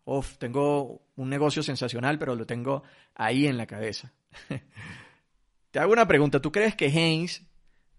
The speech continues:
la gente detrás de Pepsi Cola, la gente que estaba comprometida con hacer grande Coca-Cola, con la marca que es hoy,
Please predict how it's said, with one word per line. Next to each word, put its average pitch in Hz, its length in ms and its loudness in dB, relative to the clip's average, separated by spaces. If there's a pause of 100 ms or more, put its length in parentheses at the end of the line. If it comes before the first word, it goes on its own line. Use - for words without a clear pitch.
(560)
la 123 120 -4
gente 147 280 2
detrás 143 260 4
de 147 100 4
Pepsi 139 280 -4
Cola, 156 600 2 (300)
la 135 180 -2
gente 156 360 -2
que 139 360 -2
estaba 165 520 4
comprometida 151 920 -2
con 131 160 -6
hacer 139 260 -2
grande 156 360 2
Coca-Cola, 147 540 -2
con 147 140 -6
la 117 60 -6
marca 127 320 -6
que 120 160 -6
es 120 160 -6
hoy, 143 340 0